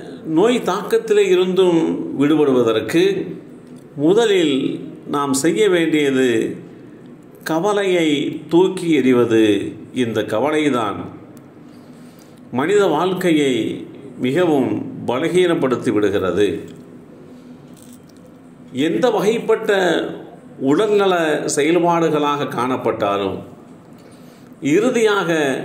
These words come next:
நாம் உண்ணும் உணவே சிறந்த மருத்துவமாக அமைந்து விடுகிறது. சில சந்தர்ப்பங்களில் உணவும் நம்முடைய உடல் நலத்தினை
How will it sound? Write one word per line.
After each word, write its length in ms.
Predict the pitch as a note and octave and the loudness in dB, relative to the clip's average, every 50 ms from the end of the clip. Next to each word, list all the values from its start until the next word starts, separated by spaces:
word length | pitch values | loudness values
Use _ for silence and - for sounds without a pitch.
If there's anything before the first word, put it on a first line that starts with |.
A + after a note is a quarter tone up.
| - - | -6 -6
நாம் 320 | D3 D3 D3 D3 C#3 C3 | -4 -2 -2 0 0 2
உண்ணும் 380 | C#3 E3+ G3+ A3+ A#3+ B3+ A3 F3 | 2 2 2 2 0 0 0 2
உணவே 760 | D#3 D#3+ F#3+ G#3+ G3 F3+ F3+ E3 D#3 D3 C#3 C3 C3 - - - - | 2 2 2 2 2 2 0 0 0 -2 -2 -4 -6 -8 -10 -12 -10
சிறந்த 560 | - - - E3+ D#3+ F#3 F#3+ F#3+ F#3+ F3 F3 E3 D#3 D3 C3+ C3+ C#3 C3+ C3+ C3+ - - - - - B2+ A#2+ | -8 -4 -2 0 0 0 0 0 0 0 2 2 2 0 0 -2 -4 -4 -6 -10 -10 -14 -14 -12 -8 -4 -2
மருத்துவமாக 800 | B2 C#3 E3 E3 - E3 F#3 F3+ E3+ D3+ - C#3+ C#3 B2+ C#3+ | 0 2 2 0 2 2 2 2 2 2 2 0 0 0 0
அமைந்து 320 | C3 B2 B2 C3 B2 A#2 A2 | 0 0 0 0 0 2 2
விடுகிறது. 760 | A2 A2 A2 A2 A#2 G#2 G2 F#2 G2 G#2 G2 F2+ - - - - - - - - - - - - - - - - - - - - - - - - - - - - - - - | 4 4 4 2 2 2 2 2 2 2 2 0 -2 -6 -12 -16 -18 -20 -20 -20 -20 -20 -20 -20 -20 -20 -20 -20 -20 -20 -20 -20 -20 -20 -20 -20 -20 -20 -20 -20 -20 -16 -8
சில 200 | - - G3 F3+ | -2 0 0 0
சந்தர்ப்பங்களில் 1160 | - E3 E3+ F#3+ G#3+ A#3 A3 A3 A3 G3+ G3 F3+ F#3+ F3+ E3 D3+ C3+ A#2+ A2+ - - - - - - - - - | 2 0 0 2 2 0 0 0 0 -2 0 0 2 2 2 2 2 0 -2 -4 -6 -10 -12 -16 -18 -18 -12 -6
உணவும் 840 | C#3 B2+ C3+ D#3 F3+ G#3 A3+ G#3+ G3 F#3 D#3+ C3+ A#2+ B2 C3 - - - - - - - - - - - - - - - - - - - - - - - - - - - - - - | -2 0 2 2 2 2 2 2 2 2 2 2 0 -2 -6 -8 -12 -14 -16 -18 -20 -20 -20 -20 -20 -20 -20 -20 -20 -20 -20 -20 -20 -20 -20 -20 -20 -20 -20 -20 -20 -20 -20 -8 -4
நம்முடைய 800 | C3 D3+ D#3 D#3 E3 E3 D#3+ D#3 D3 C#3 C3 B2 A#2 - - - - - - - - - - - - C#3 | -2 -2 0 2 2 2 2 2 2 2 2 0 0 -2 -4 -6 -8 -10 -12 -16 -18 -20 -20 -14 -6 -2
உடல் 340 | D3 D#3+ F3 A3 A#3 A3+ | 0 2 2 2 2 2
நலத்தினை 840 | G#3+ G3+ F#3+ F#3 F#3 E3+ E3 F3 E3 D#3+ D3 C#3 C3 A#2+ B2 A#2 - | 0 0 0 0 -2 0 0 2 2 2 2 2 0 0 -2 -4 -6